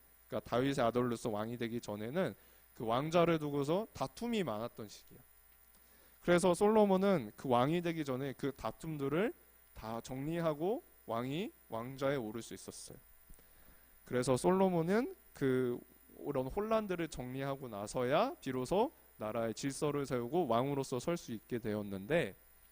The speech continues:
그런데 이 솔로몬이 왕으로서 이제 새로운 시작을 하게 되자마자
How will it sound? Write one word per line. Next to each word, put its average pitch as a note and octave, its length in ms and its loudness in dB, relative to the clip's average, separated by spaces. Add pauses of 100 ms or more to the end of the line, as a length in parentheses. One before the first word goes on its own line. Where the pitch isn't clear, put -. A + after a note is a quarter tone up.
(640)
그런데 G3 460 10
이 F3+ 220 6
솔로몬이 G#3+ 800 6 (180)
왕으로서 E3 720 4
이제 C3 380 2 (200)
새로운 A3 520 2
시작을 G3+ 640 0 (260)
하게 F#3 340 -2
되자마자 C3+ 760 0